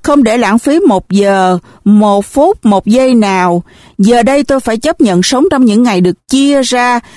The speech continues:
thành những buổi thiền dài mười hai đến mười bốn giờ. Thỉnh thoảng chỉ được nghe những tiếng chuông chùa, những giờ dành cho sự im lặng hoàn toàn, ngoại trừ những lúc tụng kinh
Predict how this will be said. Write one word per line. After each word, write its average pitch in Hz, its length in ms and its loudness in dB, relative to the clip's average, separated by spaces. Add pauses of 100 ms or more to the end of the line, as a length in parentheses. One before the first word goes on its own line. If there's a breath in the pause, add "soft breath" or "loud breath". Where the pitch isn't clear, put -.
(140 loud breath)
thành 214 200 0
những 226 260 2
buổi 214 180 2
thiền 185 480 0 (320 loud breath)
dài 196 480 0
mười 190 200 2
hai 233 240 0
đến 233 180 0
mười 254 220 2
bốn 247 320 0
giờ. 185 420 0 (360 loud breath)
Thỉnh 247 200 2
thoảng 269 220 0
chỉ 254 160 -2
được 214 220 -2
nghe 247 160 2
những 214 200 2
tiếng 294 240 0
chuông 247 280 0
chùa, 175 420 0 (400 loud breath)
những 262 280 2
giờ 190 420 0 (160)
dành 190 300 -2
cho 254 160 -2
sự 185 300 -2
im 254 260 0
lặng 185 260 0
hoàn 190 260 0
toàn, 196 420 -2 (340)
ngoại 208 180 0
trừ 220 140 -2
những 202 220 2
lúc 339 240 0
tụng 185 200 -2
kinh 269 380 0